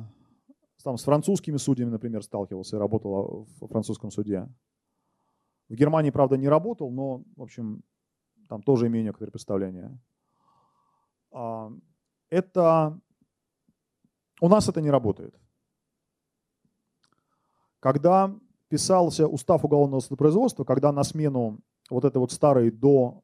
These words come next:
э, даже николаевской юстиции, там, да, даже екатерининского времени юстиции, приходил новый судебный устав уголовного судопроизводства Александра второго,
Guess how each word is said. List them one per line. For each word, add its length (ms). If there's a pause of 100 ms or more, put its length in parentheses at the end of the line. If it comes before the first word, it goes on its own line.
э, 100
даже 320
николаевской 680
юстиции, 500
там, 180
да, 180
даже 240
екатерининского 560
времени 220
юстиции, 500 (960)
приходил 680
новый 300
судебный 440
устав 420
уголовного 340
судопроизводства 920
Александра 360
второго, 560